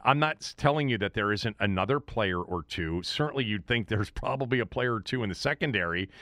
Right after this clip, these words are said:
and maybe a linebacker, a young linebacker that hasn't, you know, adhered to it. But he's really been referring to Young.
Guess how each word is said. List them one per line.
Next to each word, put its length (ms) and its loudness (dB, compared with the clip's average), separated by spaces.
and 160 4
maybe 220 4
a 60 6
linebacker, 760 2
a 40 2
young 200 2
linebacker 680 2
that 100 0
hasn't, 380 0
you 100 2
know, 140 2
adhered 400 -2
to 160 0
it. 100 -2
But 200 0
he's 420 0
really 560 4
been 320 2
referring 720 2
to 200 0
Young. 400 0